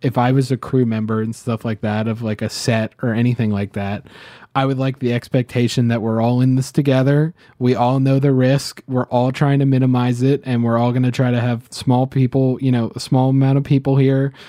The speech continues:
We're gonna try not to go out to a bunch of random places that we don't need to go to.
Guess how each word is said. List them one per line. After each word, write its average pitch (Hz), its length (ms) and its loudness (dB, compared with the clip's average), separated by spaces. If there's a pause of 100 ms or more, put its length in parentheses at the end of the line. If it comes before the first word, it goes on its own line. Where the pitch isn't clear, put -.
(160)
We're 127 80 -2
gonna 120 160 2
try 127 240 0
not 120 340 0
to 135 60 -4
go 127 200 2
out 131 260 0
to 139 100 0
a 127 40 2
bunch 127 260 -2
of 123 140 0
random 127 260 2
places 135 460 0
that 123 100 2
we 113 100 0
don't 110 200 -2
need 151 160 2
to 180 80 4
go 139 240 2
to. 127 400 0